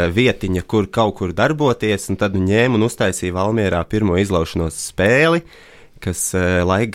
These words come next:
gaitā pārtapa par otro, par trešo, tad pirmā spēle pārtapa par apartamentiem, tad radās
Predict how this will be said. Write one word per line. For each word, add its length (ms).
gaitā 340
pārtapa 480
par 80
otro, 480
par 240
trešo, 540
tad 240
pirmā 400
spēle 400
pārtapa 480
par 140
apartamentiem, 1000
tad 160
radās 320